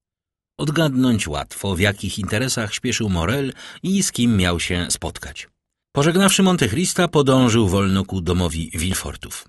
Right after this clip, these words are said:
Powiedzieliśmy wolno, gdyż miał jeszcze pół godziny czasu, a do przebycia pięćset kroków. Spieszno mu było jednak rozstać się z hrabią, chciał bowiem pozostać sam ze swoimi myślami.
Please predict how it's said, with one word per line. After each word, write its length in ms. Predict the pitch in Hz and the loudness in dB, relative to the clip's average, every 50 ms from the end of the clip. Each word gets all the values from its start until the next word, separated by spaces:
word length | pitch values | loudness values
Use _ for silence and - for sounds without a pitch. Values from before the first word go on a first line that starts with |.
| _ _ _ | _ _ _
Powiedzieliśmy 800 | - 131 127 139 147 143 156 185 180 175 160 - - 143 127 104 | -2 0 2 2 2 4 4 2 2 2 0 0 0 2 2 2
wolno, 500 | 85 135 165 208 196 170 156 139 123 104 | 2 0 0 -2 -2 0 0 0 0 0
gdyż 420 | 90 78 92 110 117 104 - - - | 0 0 0 0 0 0 0 -2 -2
miał 380 | 87 87 104 117 135 143 139 120 | 0 2 2 2 2 2 2 0
jeszcze 300 | 113 113 - - 104 92 | 0 0 0 -2 -2 -2
pół 240 | - 92 90 85 | -2 -2 -2 -2
godziny 440 | 76 82 87 76 78 90 85 87 87 | -2 -2 -2 -2 -2 -2 -2 -2 -2
czasu, 380 | - - 135 139 - - 92 80 | -2 -2 -4 -4 -4 -2 -2 -2
a 140 | 76 76 73 | -2 -2 -4
do 200 | 65 - 80 80 | -4 -6 -6 -6
przebycia 540 | - - - 80 76 92 101 - 113 107 | -6 -6 -6 -6 -6 -6 -6 -4 -4 -4
pięćset 540 | 104 - 95 73 65 65 - - - - - | -4 -4 -6 -8 -6 -6 -8 -8 -8 -8 -10
kroków. 420 | - 101 110 110 107 - 85 - - - - - - _ _ _ - | -8 -6 -6 -6 -6 -8 -10 -10 -12 -20 -20 -20 -20 _ _ _ -6
Spieszno 480 | - - - 196 196 180 - - 165 151 | -4 -2 2 4 6 6 6 4 2 2
mu 140 | 143 139 123 | 4 4 4
było 240 | 117 127 131 123 117 | 4 4 4 4 4
jednak 340 | 113 104 113 117 113 - | 4 2 2 0 0 0
rozstać 520 | 92 90 104 104 - - - - 98 90 - | 0 0 2 2 2 0 0 0 -2 -2 -2
się 200 | - - 92 87 | -2 -2 -2 -2
z 80 | - | -2
hrabią, 580 | - - 131 151 156 147 110 82 78 71 71 73 | -2 -2 0 0 0 0 -2 -2 -4 -4 -6 -8
chciał 340 | - - - 104 92 101 98 | -8 -4 0 0 0 0 0
bowiem 320 | 85 85 80 107 113 113 - - - - - - - - | 0 0 0 0 -2 -2 -4 -8 -16 -16 -16 -16 -8 -2
pozostać 500 | 107 107 123 151 156 - - 147 139 - | 0 0 2 2 2 2 0 -2 0 0
sam 320 | - - 156 170 165 165 | 2 2 4 4 2 2
ze 120 | 131 131 123 | 0 0 0
swoimi 420 | - - 123 92 90 87 95 113 | 0 2 2 2 2 2 0 0
myślami. 540 | 131 135 - - 82 62 - - 52 52 | 2 2 2 0 0 -2 -6 -8 -14 -18